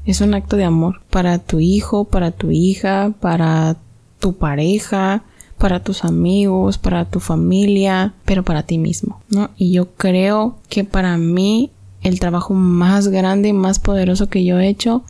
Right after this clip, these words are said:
es amarme a mí y ponerme a mí primero,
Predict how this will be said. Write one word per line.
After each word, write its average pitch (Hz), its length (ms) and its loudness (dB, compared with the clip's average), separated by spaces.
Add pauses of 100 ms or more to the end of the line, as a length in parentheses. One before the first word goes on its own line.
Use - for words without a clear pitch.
es 190 160 0
amarme 180 440 2
a 175 40 2
mí 170 200 2 (320)
y 180 380 2
ponerme 180 500 2
a 170 40 0
mí 190 200 2
primero, 175 580 -2